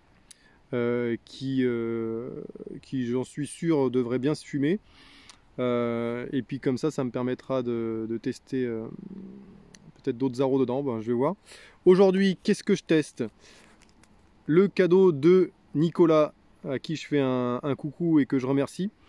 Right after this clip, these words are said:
Euh, du Captain Black, alors c'est le Royal. C'est ça, c'était bien marqué sur cette, euh, alors ça c'est un, un ancien paquet. Euh, les nouveaux paquets sont un petit peu différents, j'en ai trouvé, euh, d'autres. C'est, euh, donc, euh, pendant mon voyage, euh, au Vietnam.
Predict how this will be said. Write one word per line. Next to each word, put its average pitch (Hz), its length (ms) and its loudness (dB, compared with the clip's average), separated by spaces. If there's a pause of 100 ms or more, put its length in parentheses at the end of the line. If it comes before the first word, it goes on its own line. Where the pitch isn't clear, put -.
(400)
Euh, 135 220 4
du 135 140 -2
Captain 196 380 2
Black, 170 340 2
alors 135 160 2
c'est 156 140 0
le 147 100 6
Royal. 156 640 4 (880)
C'est 143 140 -4
ça, 123 180 -4
c'était 139 240 -4
bien 143 140 0
marqué 147 280 0
sur - 180 -10
cette, - 320 -6
euh, 127 280 -2 (340)
alors 135 140 2
ça 202 100 2
c'est - 140 2
un, 151 420 2
un 143 200 0
ancien 170 300 2
paquet. 175 420 0 (600)
Euh, 139 200 2
les 151 120 6
nouveaux 175 180 4
paquets 175 380 2
sont 135 300 -4
un 135 40 -4
petit - 160 -8
peu 170 120 0
différents, 147 420 0
j'en 160 140 -2
ai 143 80 0
trouvé, 143 360 0
euh, 120 360 0
d'autres. 135 340 -2 (960)
C'est, - 220 -10
euh, 127 280 0
donc, 120 220 -4
euh, 120 120 -2
pendant 123 200 -6
mon 123 100 -4
voyage, 117 400 -4
euh, 117 160 -6
au 127 140 -4
Vietnam. 135 340 -4